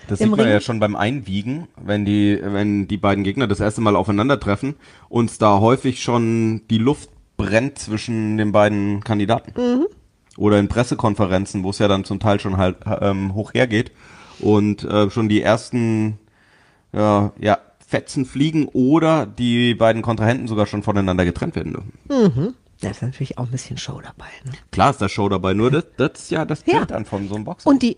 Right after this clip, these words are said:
Speaker 2: und die, die körperliche Haltung von denen zu beobachten, findest ja auf YouTube ganz, ganz viele Videos, ist schon cool. Also siehst Florian und mich auch gerade mal so ein bisschen uns
Speaker 1: Mhm.
Speaker 2: aufrichten, ne? Weil das hat was damit zu tun, mit diesem, ähm, m-, mit dieser Mutfrage. Also wie Mut bist,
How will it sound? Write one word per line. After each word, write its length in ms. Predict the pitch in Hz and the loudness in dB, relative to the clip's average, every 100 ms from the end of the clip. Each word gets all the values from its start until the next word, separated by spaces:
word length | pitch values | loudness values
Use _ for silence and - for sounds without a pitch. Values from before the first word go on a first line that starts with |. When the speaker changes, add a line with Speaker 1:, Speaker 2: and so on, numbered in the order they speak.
| _ | _
Speaker 2:
und 220 | 247 240 226 | 0 2 2
die, 180 | 214 190 | -2 -2
die 160 | 196 | -4
körperliche 600 | 170 277 320 226 208 202 | 2 2 4 0 2 2
Haltung 340 | 269 370 214 185 | 0 0 0 0
von 180 | 202 190 | 0 2
denen 220 | 202 185 | 2 2
zu 160 | - | 0
beobachten, 640 | 175 175 185 202 - 277 277 | -2 -2 -2 -4 -4 -4 -2
findest 240 | 240 226 | -2 -2
ja 80 | 233 | -2
auf 80 | 202 | -2
YouTube 340 | 254 - 220 | -6 -6 -6
ganz, 240 | - 262 - | -4 -6 -4
ganz 220 | 247 254 | -4 -4
viele 260 | - 247 240 | -4 -2 0
Videos, 360 | 294 202 254 | 0 2 0
ist 300 | - 269 - | -2 -6 -2
schon 160 | - 359 - | -2 -2 -2
cool. 160 | 330 175 | 0 2
Also 160 | 165 196 | 2 0
siehst 180 | 254 | -2
Florian 300 | - 262 269 | 2 2 4
und 140 | 269 254 | 2 0
mich 180 | 277 254 | -2 -6
auch 120 | - | -4
gerade 220 | 240 285 | 0 0
mal 160 | 269 247 | 0 -2
so 80 | |
ein 60 | 247 | -2
bisschen 280 | 277 - 269 | -2 -2 -2
uns 120 | 254 | -2
Speaker 1:
Mhm. 80 | - | 2
Speaker 2:
aufrichten, 540 | 233 156 147 - 165 | 0 0 -6 -4 -4
ne? 140 | 190 320 - - - - - | -4 -4 -12 -20 -20 -10 2
Weil 120 | 240 | 4
das 140 | 254 | 2
hat 80 | 302 | -2
was 160 | 370 - | -8 0
damit 320 | 330 330 311 | 2 2 -2
zu 80 | - | -10
tun, 380 | - 330 277 214 | -4 0 2 2
mit 220 | 202 - | 0 -2
diesem, 380 | 208 214 208 202 - - - _ - | 0 2 2 -2 -10 -20 -20 _ 2
ähm, 320 | 220 214 220 | 2 4 0
m-, 160 | 233 - | -4 0
mit 220 | 254 247 | -2 2
dieser 240 | 262 269 | 2 4
Mutfrage. 720 | 262 269 285 - 185 160 147 147 | 6 4 2 -2 -2 0 0 -2
Also 240 | 185 208 | -4 -2
wie 120 | 220 | 0
Mut 340 | 247 269 311 - | 2 2 0 0
bist, 260 | 311 - | -2 -2